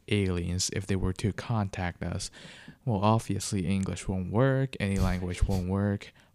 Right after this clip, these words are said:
but math is universal, so we can say two plus two is four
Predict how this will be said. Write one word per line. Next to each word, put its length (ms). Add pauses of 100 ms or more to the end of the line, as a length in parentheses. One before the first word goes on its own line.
but 160
math 380
is 160
universal, 720
so 180
we 140
can 200
say 440
two 240
plus 320
two 400 (100)
is 300
four 520